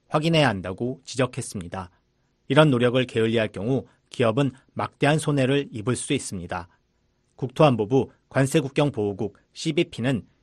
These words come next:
이천이십이 년 십이월 이십칠일 보도자료를 통해 북한 노동력을 사용해 제조된 중국산 제품들을 미국의 모든 입국항에서 압류하고 있다고 밝혔습니다.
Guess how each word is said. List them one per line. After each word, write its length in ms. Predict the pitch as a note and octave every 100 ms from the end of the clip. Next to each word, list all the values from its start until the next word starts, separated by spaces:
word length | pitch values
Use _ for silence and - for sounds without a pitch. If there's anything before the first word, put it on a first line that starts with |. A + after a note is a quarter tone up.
| _
이천이십이 560 | C3 - E3 C#3 B2+ B2
년 140 | C3+
십이월 340 | C3 C3 D3 B2+
이십칠일 540 | F#2+ - - C3 A2+ _ _
보도자료를 580 | B2 C3+ C3 B2 C3+ C3+
통해 340 | G#2+ A2+ G2+ _ _ _
북한 280 | B2+ C#3+ D#3+
노동력을 500 | C3 C#3 C#3 B2+ C#3
사용해 360 | - A#2 A#2+ B2
제조된 480 | G#2+ G2+ G2 C3+ B2 _ _
중국산 440 | - B2+ C3+ D#3
제품들을 600 | C#3+ A#2 B2+ G#2 G#2 A2 - _ _
미국의 360 | A#2 A#2 C3 D3
모든 360 | A2 B2+ D3+ -
입국항에서 840 | B2+ - C#3 - A2+ G2 B2 B2 - _
압류하고 540 | - B2 A#2+ B2+ B2 A#2+
있다고 460 | - G2 A#2+ C#3
밝혔습니다. 800 | - A2 - B2 G#2+ E2+ F#2 G2